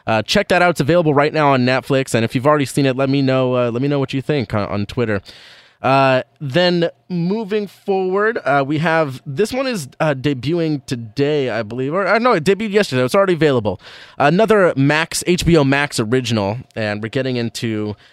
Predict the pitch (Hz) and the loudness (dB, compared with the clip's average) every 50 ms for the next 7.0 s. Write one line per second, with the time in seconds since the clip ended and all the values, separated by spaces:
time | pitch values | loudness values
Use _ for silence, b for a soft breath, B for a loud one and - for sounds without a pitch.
0 | b b b b - 170 - 190 185 175 175 - 185 180 160 135 - 147 170 170 | b b b b -12 -10 -10 -8 -10 -10 -8 -2 -2 -2 -2 -2 -4 -4 -4 -2
1 | - 139 120 120 127 127 127 123 117 113 113 113 117 120 113 - - 120 107 104 | -2 -4 -2 0 0 2 2 2 0 -2 -2 -2 -2 -2 -4 -4 -6 -6 -4 -2
2 | 110 107 101 104 104 98 104 104 101 98 95 101 98 98 98 104 - 101 95 92 | -4 -2 -2 -2 -2 -2 -2 -2 -4 -4 -4 -6 -6 -8 -10 -12 -12 -10 -10 -10
3 | 95 - - 131 123 120 110 104 98 92 90 95 - - - 101 90 90 - - | -10 -4 -2 0 0 0 -2 -4 -6 -8 -10 -10 -12 -10 -8 -6 -6 -6 -4 -2
4 | 123 120 113 98 95 92 - 98 95 95 - - - 107 101 98 - 123 117 - | -2 -2 -2 -4 -6 -8 -8 -8 -8 -6 -6 -4 -2 -2 -2 -2 -4 -4 0 0
5 | 208 220 - 214 208 185 160 151 139 113 123 127 120 123 113 101 120 117 110 104 | 0 0 2 0 0 2 2 2 0 0 -2 -2 -2 -2 -2 -2 -2 -2 -2 0
6 | 107 107 104 - 113 - - - 131 131 123 107 101 - - 110 101 - - | -2 -4 -4 -6 -10 -10 -4 -2 -2 -2 -2 -4 -6 -8 -8 -10 -10 -10 -10